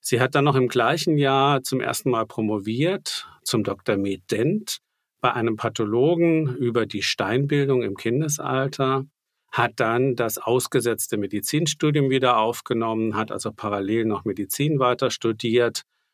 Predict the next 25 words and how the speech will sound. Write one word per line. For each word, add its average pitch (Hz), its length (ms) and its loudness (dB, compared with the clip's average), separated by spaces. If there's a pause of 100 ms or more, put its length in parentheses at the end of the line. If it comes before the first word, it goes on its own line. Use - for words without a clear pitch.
(160)
und 110 300 -2
hat - 320 -4
neunzehnhundertsechsundzwanzig 117 1600 0
auch 120 120 -6
die 147 140 0
ärztliche 139 500 -2
Prüfung 104 480 -4
abgelegt 120 840 -2 (520)
und 123 400 0
war 117 220 4
dann 123 440 0
doppelt 151 360 0
approbiert 151 880 0
und 143 260 -2
ist 139 220 -2
als 120 240 -4
Assistentin 185 1080 0
an 110 160 -4
die 101 160 -4
konservative 123 1000 0
Abteilung, 123 800 -2
an 101 80 -4
die 95 100 -6
konservierende 107 1000 0
Abteilung 123 720 -2